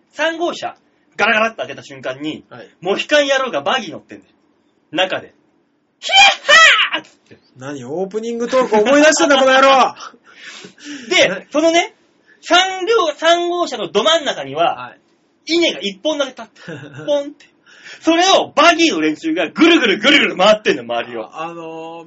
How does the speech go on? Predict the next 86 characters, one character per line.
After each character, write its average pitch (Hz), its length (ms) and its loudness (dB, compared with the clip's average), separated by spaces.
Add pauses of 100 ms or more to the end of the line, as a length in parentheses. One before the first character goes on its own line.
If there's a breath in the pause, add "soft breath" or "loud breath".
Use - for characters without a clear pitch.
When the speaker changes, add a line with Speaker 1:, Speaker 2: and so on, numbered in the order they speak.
Speaker 2:
メ 214 180 -4
ガ 226 180 -4
ネ 185 120 -8
を 170 120 -12
か 170 160 -10
け 160 140 -10
た 143 180 -12
白 - 280 -10
髪 185 280 -10
の 185 300 -8
長 214 280 -2
老 214 160 -4
み 226 80 -8
た 226 100 -6
い - 20 -6
な 196 60 -4
や 185 60 -6
つ 185 80 -8
が、 180 80 -4 (540)
「あ 214 40 -2
ー、 - 20 -4
あ 214 40 -8
ー、 - 20 -10
こ 226 140 -6
の 247 160 0
種 247 300 -4
も 247 160 -2
み 254 100 -6
は」 240 300 0
っ - 20 -20
て 180 80 -10
言 165 80 -10
っ 147 40 -20
て 185 100 -8
る 180 80 -6
や 175 80 -6
つ 185 120 -18
だ。 110 160 -18 (180)
Speaker 1:
そ 277 340 0
う。 - 180 -20
そ 285 160 0
こ 381 140 2
に、 370 340 -2 (480)
入 285 160 0
り 330 80 4
口 330 240 -6
ガ 214 160 2
ラ 320 100 2
ッ 330 80 -6
て - 120 -8
開 202 140 -4
け 226 120 -8
た 220 300 -2 (420)
と 233 140 -8
こ 269 160 -2
ろ 285 80 -2
の 269 100 -4
ね、 202 240 -4
す 392 140 -2
ぐ 302 180 -2 (220)
右 196 260 -6
側 247 180 0
の 240 80 -6
と 233 60 -8
こ 226 80 -10
ろ 220 100 -6
に、 170 280 -8
Speaker 2:
は 123 140 -20
い。 - 100 -20 (760)
Speaker 1:
デ 208 180 -2
ニ 339 120 0
ム 339 80 -2
の 320 100 -4
ジ 208 100 -4
ャ 277 60 0
ケ 339 100 -2
ッ 339 60 -4
ト - 100 -10
が 139 80 -10
置 117 120 -8
い - 20 -14
て 135 80 -8
あ 127 40 -8
る 120 80 -12
か 107 80 -16
ら 104 160 -14